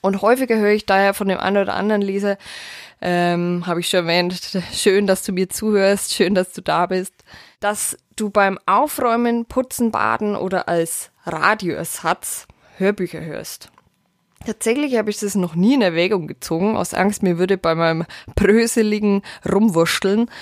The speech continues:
etwas von der Geschichte, äh, durchrutschen. Aber irgendwie klingt's mir auch sehr einleuchtend und das werde ich jetzt auf jeden Fall mal ausprobieren, wie sich Hörbücher in meinen Haushaltsalltag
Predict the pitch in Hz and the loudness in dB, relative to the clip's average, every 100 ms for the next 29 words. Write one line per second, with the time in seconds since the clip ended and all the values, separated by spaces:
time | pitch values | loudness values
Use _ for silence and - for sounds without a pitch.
0 | - - - 185 190 190 180 180 170 165 | -18 -8 -6 -6 -4 0 0 0 0 2
1 | 160 156 - - 254 - 185 170 156 170 | 2 2 0 -2 -2 0 0 2 0 0
2 | 190 226 - 131 - 147 - _ _ - | 0 0 -2 -8 -8 -8 -10 _ _ -20
3 | - - - - 107 202 - 247 262 254 | -20 -20 -10 -2 0 2 4 4 2 0
4 | 254 262 - 175 202 - 214 - 220 254 | -2 -4 -4 -2 -2 -2 -4 0 2 2
5 | 160 180 - 214 190 185 202 185 202 202 | 0 -2 -2 0 0 -2 -2 -2 -2 -2
6 | 190 - 185 190 220 220 - 180 185 175 | -4 -6 -6 -2 0 0 2 2 2 2
7 | 170 170 - 202 - 175 160 175 185 175 | 2 2 -2 -4 -4 -6 -2 0 0 -4
8 | 175 - - 190 208 190 185 185 170 170 | -8 -8 -2 0 0 -4 0 0 0 -2
9 | 165 165 175 170 175 - - - 165 233 | 0 0 0 0 -2 -8 -16 -2 2 2
10 | - 151 175 170 165 - - - 165 175 | 2 0 2 0 -2 -10 -10 -2 2 2
11 | - 160 156 156 - | 0 -2 -2 -2 -8